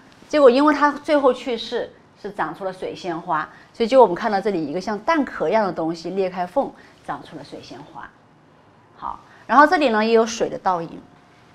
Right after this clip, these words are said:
有水的倒影。然后在远处你会看到有一群，好像是你觉得像骷髅骨架，然后或者你觉得就像不明生物，就像外星人一样的，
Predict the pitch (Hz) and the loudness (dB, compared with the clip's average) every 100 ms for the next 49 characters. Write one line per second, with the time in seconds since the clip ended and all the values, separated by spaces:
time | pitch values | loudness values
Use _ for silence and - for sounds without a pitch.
0 | _ _ _ _ - - - 190 180 165 | _ _ _ _ -20 -20 -10 -8 -4 -4
1 | 165 175 175 147 - _ - - - - | 0 0 -2 -8 -12 _ -20 -20 -20 -14
2 | - 302 320 349 262 190 - 285 220 - | 0 4 6 8 8 4 2 0 0 -4
3 | - - 220 262 320 370 339 247 196 233 | -20 -12 2 4 4 4 4 4 2 0
4 | 214 - 185 185 190 - - - - - | -4 -10 -8 -8 -10 -18 -20 -20 -6 -2
5 | 196 294 294 277 240 196 151 - - - | 2 2 4 6 6 4 -4 -18 -20 -20
6 | - - - 202 202 247 302 220 - 226 | -20 -20 -14 -6 0 2 2 0 -4 -4
7 | 220 185 147 - - 151 - 202 156 - | 0 0 -2 -8 -14 -14 -6 -4 -4 -8
8 | - - - 226 262 294 311 214 220 220 | -20 -18 -8 -6 4 6 6 2 0 -2
9 | 254 247 214 240 254 190 190 - 208 214 | 2 2 0 -2 0 0 -2 -2 -2 -2
10 | 202 226 208 254 233 226 208 170 180 185 | 0 0 4 4 4 0 -2 0 2 0
11 | 170 160 | 0 -4